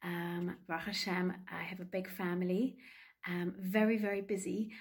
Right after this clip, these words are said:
I'm a singer-songwriter and performer. That is my absolute passion. And one day,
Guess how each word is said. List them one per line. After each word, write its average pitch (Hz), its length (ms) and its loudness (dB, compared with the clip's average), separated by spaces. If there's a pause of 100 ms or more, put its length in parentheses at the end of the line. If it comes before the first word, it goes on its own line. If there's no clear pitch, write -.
(200)
I'm 202 200 -4
a 196 100 -2
singer-songwriter 185 1160 2 (160)
and 170 180 -2
performer. 180 540 -2 (600)
That 202 220 0
is 185 180 2
my 175 360 0
absolute - 480 -8
passion. 190 580 -4 (540)
And 202 260 2
one 269 240 10
day, 190 420 0